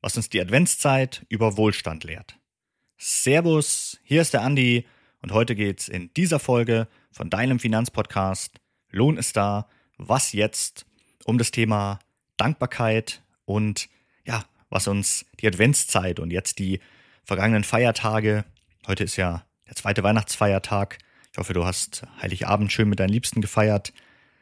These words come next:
ja, und was uns das alles zum Thema Reichtum und Wohlstand lehrt. Weil,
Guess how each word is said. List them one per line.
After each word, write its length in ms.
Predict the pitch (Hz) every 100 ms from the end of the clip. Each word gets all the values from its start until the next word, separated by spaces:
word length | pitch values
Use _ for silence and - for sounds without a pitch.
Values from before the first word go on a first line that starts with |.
| _
ja, 140 | 147
und 80 | 123
was 160 | 110 131
uns 120 | 123
das 120 | 117
alles 560 | - 127 123 - - - _ _ _ _ -
zum 160 | 117
Thema 500 | - 123 113 110 104 - -
Reichtum 840 | 104 104 135 - 143 127 120 104 - _
und 220 | - 98
Wohlstand 460 | 104 120 - 92 87
lehrt. 400 | 82 80 - - _ _ _ _ _ _ _ _ _ _ _ -
Weil, 580 | 92 92 92 92 92